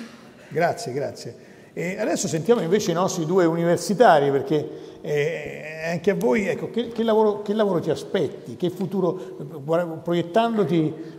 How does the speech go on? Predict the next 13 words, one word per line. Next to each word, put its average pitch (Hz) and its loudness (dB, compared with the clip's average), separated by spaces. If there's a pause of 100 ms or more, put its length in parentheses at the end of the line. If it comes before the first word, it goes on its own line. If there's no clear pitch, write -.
poi 170 -4
nel, 151 -6
nel 143 -8
futuro, 151 -6 (580)
prevale 165 4
la 165 6
preoccupazione 160 0
per 143 -6
te 254 -4
o 240 -2
prevalgono 160 -2
le 151 -6
opportunità 151 -4